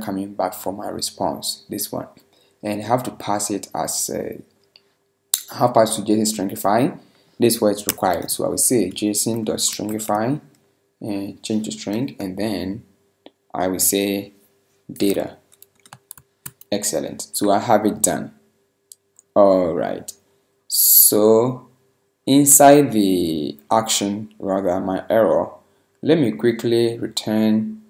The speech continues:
the necessary error that is coming from the, my error. So when it fails, we're going to check, right? If there is error,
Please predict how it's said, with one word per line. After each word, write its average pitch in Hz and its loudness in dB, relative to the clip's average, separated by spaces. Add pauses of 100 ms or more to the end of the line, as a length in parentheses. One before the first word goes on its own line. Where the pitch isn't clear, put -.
(140)
the - -4 (160)
necessary 110 0
error 98 -4
that 107 0
is 104 -4
coming 101 -6
from 95 -4
the, 80 -8 (460)
my 92 -6
error. 95 -4 (360)
So 95 2
when 98 -6 (1000)
it 107 -4
fails, 104 4
we're 90 -6
going 147 0
to 110 -4
check, - -2 (320)
right? 92 -2 (580)
If 143 8
there 104 0
is - -4
error, 107 2